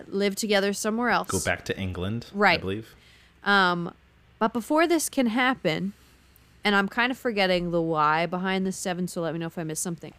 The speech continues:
Speaker 1: Dimmesdale ends up telling the ca-, the town
Speaker 2: Mm-hmm.
Speaker 1: on the scaffold that he's the father.
Speaker 2: Yep.
Speaker 1: There's a particular reason, I don't remember why at this point, but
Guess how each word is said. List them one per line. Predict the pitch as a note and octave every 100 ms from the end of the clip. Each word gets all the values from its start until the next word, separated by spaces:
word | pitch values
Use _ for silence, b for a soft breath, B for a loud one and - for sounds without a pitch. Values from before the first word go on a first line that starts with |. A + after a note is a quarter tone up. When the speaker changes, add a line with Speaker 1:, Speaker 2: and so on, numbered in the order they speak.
| b b b b -
Speaker 1:
Dimmesdale | A#3 C4 C#4+ A#3 A#3 A3 -
ends | G#3 G3
up | G3 -
telling | - G3+ G3+ F#3+ F3+ E3+
the | E3+ _
ca-, | - -
the | F3+
town | D#3+ - C#3 - - _ _ _ _ _ _ -
Speaker 2:
Mm-hmm. | A2 E3+
Speaker 1:
on | G3+ A3 A3+
the | G3
scaffold | - G3 D#3 - D3+ D3
that | F#3 D#3
he's | G3 F#3 -
the | E3+
father. | F3+ D#3 - - E3+ _ _ b b b
Speaker 2:
Yep. | A#3
Speaker 1:
There's | A#3 A#3
a | A3+
particular | - F4+ - E4+ D4+
reason, | C4+ C4+ B3+
I | A#3+
don't | A3 A3
remember | G#3+ G3+ F#3+ F#3+
why | F#3+ F3 F3
at | F3+
this | F#3 -
point, | - F#3 E3+ -
but | F#3+